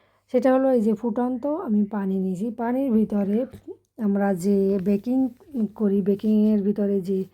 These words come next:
বেকিং পাউডার ইউজ করি, ওইটা দিয়ে দেবো। একদম ফুটন্ত গরম পানিতে, তাহলে এটা, এটা একদম বাবল ক্রিয়েট হবে। এবং এর ভিতরে এই যে গরুর জিভ,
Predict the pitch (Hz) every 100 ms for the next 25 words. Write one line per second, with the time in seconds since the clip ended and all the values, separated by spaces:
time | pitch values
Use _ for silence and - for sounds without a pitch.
0 | _ _ - 208 202 226 214 208 208 214
1 | 208 240 240 196 196 - 196 196 220 202
2 | 226 302 392 _ - - _ _ _ _
3 | 185 190 175 175 175 175 170 190 185 214
4 | 208 220 214 233 220 226 220 226 226 262
5 | 262 208 190 190 190 208 202 170 _ _
6 | - - - 208 214 214 196 202 208 196
7 | 180 190 185 185 180 185 196 202 - 196
8 | 202 196 214 202 294 - _ _ _ _
9 | 247 226 214 - 247 269 233 220 208 196
10 | 196 208 214 196 175 185 - _ - -
11 | - - 202 208 208 180 - 220 202 190